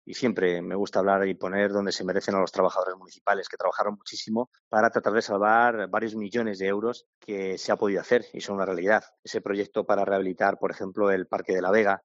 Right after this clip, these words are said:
el proyecto que ha finalizado ya de la nueva pasarela del Puente de Alcántara, o el proyecto tan importante también para el deporte, pero no solo para el deporte, como es el pabellón de la Escuela de Gimnasia, se han salvado y han estado a punto, a punto de perderse.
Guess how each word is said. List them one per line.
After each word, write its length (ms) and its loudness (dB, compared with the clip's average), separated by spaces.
el 120 -6
proyecto 580 2
que 120 -2
ha 80 -2
finalizado 520 0
ya 220 4
de 140 0
la 160 0
nueva 200 4
pasarela 640 0
del 280 -6
Puente 220 -4
de 40 0
Alcántara, 500 0
o 100 -4
el 60 -2
proyecto 840 0
tan 160 -10
importante 600 -2
también 300 -6
para 160 0
el 60 -4
deporte, 520 0
pero 160 -8
no 100 -2
solo 200 0
para 140 -4
el 60 -4
deporte, 480 0
como 220 -6
es 140 -4
el 120 0
pabellón 680 0
de 300 2
la 320 -10
Escuela 340 0
de 80 2
Gimnasia, 640 0
se 140 -10
han 60 -8
salvado 380 4
y 140 -2
han 80 -2
estado 400 0
a 140 -8
punto, 420 -8
a 80 -12
punto 240 -6
de 60 -2
perderse. 440 -6